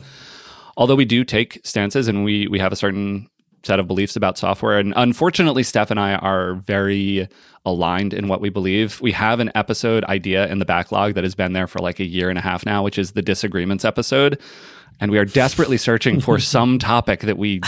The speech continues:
deeply disagree on, or ideally a few of them, so that we can really dig in. But, uh, because we both, you know, worked at Thoughtbot for as long as we did and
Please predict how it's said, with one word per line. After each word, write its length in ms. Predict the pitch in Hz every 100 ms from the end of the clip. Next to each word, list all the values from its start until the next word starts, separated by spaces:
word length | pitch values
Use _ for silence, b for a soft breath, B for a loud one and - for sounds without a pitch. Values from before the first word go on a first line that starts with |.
| -
deeply 380 | 123 143 127 123
disagree 380 | 117 - 104 107
on, 120 | 107
or 100 | 98
ideally 320 | 101 123 139
a 60 | 101
few 240 | - 127
of 140 | 107 92
them, 180 | 95
so 160 | 98 110
that 100 | 95
we 80 | 98
can 140 | 101
really 240 | 95 95 92
dig 200 | 92 95
in. 260 | 101 120
But, 340 | 104 95 95 B B B B B
uh, 160 | 95 90
because 600 | 104 104 - 113 113 104
we 120 | 101
both, 480 | 95 95 95 - -
you 80 | 95
know, 60 | 87
worked 240 | 101 -
at 100 | 85
Thoughtbot 320 | 92 90 95
for 100 | -
as 100 | 92
long 120 | 95
as 100 | 92
we 60 | 92
did 340 | 87 95 95
and 460 | 90 92 92 95 98